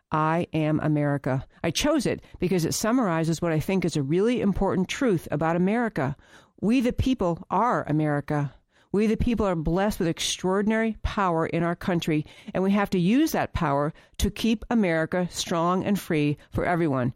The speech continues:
And how do we do that? We have the responsibility to understand the issues facing our country, to get beyond soundbite and slogan politics.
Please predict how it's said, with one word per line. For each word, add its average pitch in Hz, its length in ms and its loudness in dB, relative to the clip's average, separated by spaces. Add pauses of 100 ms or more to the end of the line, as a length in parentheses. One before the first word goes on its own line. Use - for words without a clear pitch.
(160)
And 151 100 0
how 165 140 0
do 165 80 0
we 147 100 2
do 185 220 2
that? 262 240 -2 (340)
We 160 100 2
have 165 160 2
the 147 60 -2
responsibility 175 720 0
to - 180 -4
understand 180 600 0
the - 160 0
issues 220 360 0
facing 156 340 0
our 147 60 0
country, - 580 -4 (300)
to 196 100 0
get 190 300 -2
beyond 190 320 2
soundbite 196 640 0
and 151 120 0
slogan 180 400 0
politics. 202 800 -2